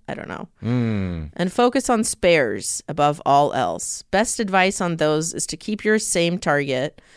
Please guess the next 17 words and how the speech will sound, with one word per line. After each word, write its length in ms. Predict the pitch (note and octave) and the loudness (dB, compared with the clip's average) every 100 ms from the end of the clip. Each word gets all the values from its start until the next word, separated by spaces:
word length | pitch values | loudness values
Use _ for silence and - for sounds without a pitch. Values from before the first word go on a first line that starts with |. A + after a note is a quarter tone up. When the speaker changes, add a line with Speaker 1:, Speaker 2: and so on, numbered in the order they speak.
| _ | _
Speaker 1:
and 140 | E3 E3+ | 0 4
move 200 | G#3 G3+ | 4 4
your 140 | G3+ | 0
feet 440 | G3 G3 F#3 F3 | 0 -2 -2 -2
three, 360 | - - F3 G#3 | -8 -4 0 0
six, 440 | G#3 F#3+ F#3 - F3+ | 0 -2 -2 -4 -2
nine 440 | E3 E3 D#3+ E3 | 0 2 0 -2
boards 540 | D3+ C#3+ C#3+ C#3 - - | -2 0 0 -2 -6 -6
in 140 | D3+ | -6
the 120 | D3+ | -4
opposite 400 | C#3+ - D3 C#3 | -4 -4 -6 -6
direction, 580 | - C3 B2+ - A#2 - | -6 -4 -4 -6 -12 -6
like 180 | C3 C#3+ | -6 -4
a 40 | C#3 | -8
pivot." 440 | - C#3 C3 - - _ _ _ _ - - - - | -2 -2 -2 -8 -14 _ _ _ _ -20 -20 -20 -12
Speaker 2:
Got 440 | G2 F#2 G2+ G2 E2+ | -2 2 4 2 0
it. 200 | D2 | -4